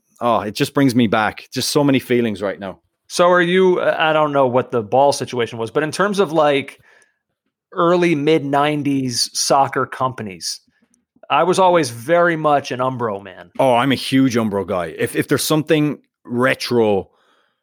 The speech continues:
Speaker 1: nineties, uh, I mean, Umbro basically encapsulates the nineties. If I can get it, I'll buy it. And, um, here's the Ultimax.
Speaker 2: So what now? This goes up on the mantle.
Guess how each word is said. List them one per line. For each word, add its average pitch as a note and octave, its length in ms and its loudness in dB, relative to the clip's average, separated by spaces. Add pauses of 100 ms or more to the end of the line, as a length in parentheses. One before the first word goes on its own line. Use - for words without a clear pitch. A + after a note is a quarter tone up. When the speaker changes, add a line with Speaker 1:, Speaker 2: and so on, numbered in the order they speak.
(100)
Speaker 1:
nineties, B2 640 0
uh, B2+ 120 -2 (140)
I D#3 80 0
mean, E3+ 360 -2 (120)
Umbro D#3 400 4
basically C3 500 0
encapsulates A2+ 760 -2
the G#2+ 80 -6
nineties. F#2+ 460 -8
If B2+ 140 -2
I C3 60 2
can A#2 200 -2
get B2+ 200 0
it, A#2 220 2
I'll G#2+ 120 0
buy F#2 220 0
it. E2+ 180 -6 (520)
And, F#2+ 260 -4
um, G2 300 -2 (1000)
here's G#2+ 220 -2
the A#2 100 4
Ultimax. G#2 600 -2 (1080)
Speaker 2:
So - 180 -4
what C#3+ 200 2
now? B2+ 220 2
This A2+ 180 -6
goes A#2+ 240 -2
up A#2 160 -4
on A#2+ 80 -2
the A#2 60 -6
mantle. B2+ 680 0